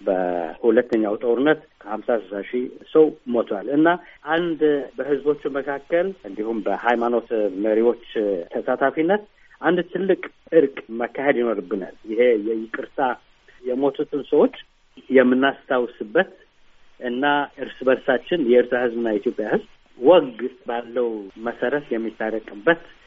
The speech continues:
መድረክ መፍጠር ይኖርብናል። በመጨረሻ እንግዲህ ይሄ የኤርትራና የኢትዮጵያ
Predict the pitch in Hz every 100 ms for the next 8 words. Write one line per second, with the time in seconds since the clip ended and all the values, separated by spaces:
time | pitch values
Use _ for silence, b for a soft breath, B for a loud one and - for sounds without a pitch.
0 | - 107 110 143 151 - - _ _ _
1 | - 107 107 - - 123 123 - 110 107
2 | 98 - 95 - _ _ _ _ _ _
3 | - 135 143 156 135 170 170 - - 117
4 | 113 151 156 156 - _ _ - 120 143
5 | 143 135 127 110 101 _ _ _ - 117
6 | 131 135 156 147 151 131 131 135 135 139